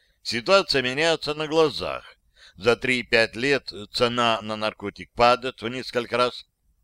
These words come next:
и те, кто раньше курил травку, уже вовсю нюхают кокаин и вкалывают в вену героин.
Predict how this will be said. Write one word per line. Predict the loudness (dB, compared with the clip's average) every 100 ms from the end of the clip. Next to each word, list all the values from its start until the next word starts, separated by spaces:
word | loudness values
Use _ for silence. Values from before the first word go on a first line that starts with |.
| _
и | -6 -6
те, | -4 0 2 0 _ _ 0
кто | 2
раньше | 4 2 -4
курил | -8 -6 -6
травку, | -2 0 0 -4 -16 -16 _ _ _
уже | -6 -2 0
вовсю | 0 -2 -4 -4
нюхают | -4 -6 -6 -8 -8 -10
кокаин | -6 -2 -2 -2 -6 -10 -14 _ -18
и | -16
вкалывают | 0 4 4 2 -2 -6
в | -14
вену | -8 -2 -2 -2 -8 -10
героин. | -4 -2 -2 -8 -14 -20 -20